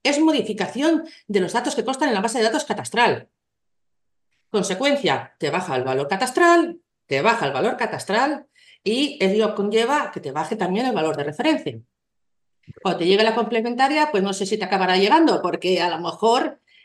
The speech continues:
eh, incluso llega por debajo del valor de compra.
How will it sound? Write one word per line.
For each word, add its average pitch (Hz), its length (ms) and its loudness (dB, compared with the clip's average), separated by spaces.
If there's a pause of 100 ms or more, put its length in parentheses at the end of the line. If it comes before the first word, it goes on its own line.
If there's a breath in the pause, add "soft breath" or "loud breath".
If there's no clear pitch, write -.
(220 soft breath)
eh, 180 800 2
incluso 180 320 -6
llega 190 200 0
por 277 100 -2
debajo 214 260 2
del 170 80 0
valor 156 200 -2
de 143 120 -6
compra. 247 480 -2